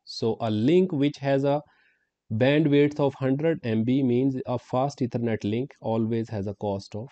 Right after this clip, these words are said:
one. Here I have done the calculations for you. So fast Ethernet link has a cost of one. Ethernet link, which is ten mega only, is ten. E one, which is two M B, is forty-eight. For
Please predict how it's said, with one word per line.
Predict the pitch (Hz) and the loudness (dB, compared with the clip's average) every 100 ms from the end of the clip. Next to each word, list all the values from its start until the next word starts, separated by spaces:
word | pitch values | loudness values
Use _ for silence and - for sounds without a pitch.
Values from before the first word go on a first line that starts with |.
| - | -10
one. | 95 85 - | -10 -10 -8
Here | 110 110 110 | -4 -2 -2
I | 98 | -4
have | 104 95 | -4 -6
done | 98 95 | -4 -6
the | 95 | -6
calculations | 95 101 - 127 123 - 131 | -8 -8 -6 -6 -6 -6 -10
for | - 120 | -6 -6
you. | 113 139 196 _ _ _ | -4 -6 -8 _ _ _
So | - 104 | -8 -6
fast | 101 120 127 127 | -2 0 0 -2
Ethernet | 135 139 135 131 123 | -4 -2 -2 -2 -2
link | 123 143 190 _ _ _ _ | -2 -2 -6 _ _ _ _
has | - 107 110 | -6 -4 -4
a | 117 | -6
cost | 110 120 113 113 107 | -4 -2 -2 -4 -6
of | 98 95 | -6 -4
one. | 110 139 180 - _ _ _ _ 139 | -4 -4 -6 -10 _ _ _ _ -6
Ethernet | 139 170 175 160 | -4 -2 -2 -2
link, | 143 135 139 147 _ _ _ | 0 0 0 -2 _ _ _
which | 107 110 113 | -6 -6 -2
is | 117 117 | -4 -4
ten | 127 131 127 | -6 -4 -2
mega | 117 123 | -2 -2
only, | 120 117 113 127 - _ _ _ _ | -2 -2 -2 -4 -8 _ _ _ _
is | 98 95 - | -8 -8 -6
ten. | - 135 151 160 - _ - | -4 -2 -2 -6 -14 _ -6
E | 135 156 | -2 0
one, | 156 151 156 | 0 0 0
which | 139 127 | 0 -2
is | 123 | -4
two | - 131 | -2 -2
M | 131 123 | 0 0
B, | 131 135 | 0 -2
is | 113 98 - | -4 -6 -4
forty-eight. | 120 120 135 131 131 135 - | -4 -2 -2 0 0 -2 -4
For | 110 | -6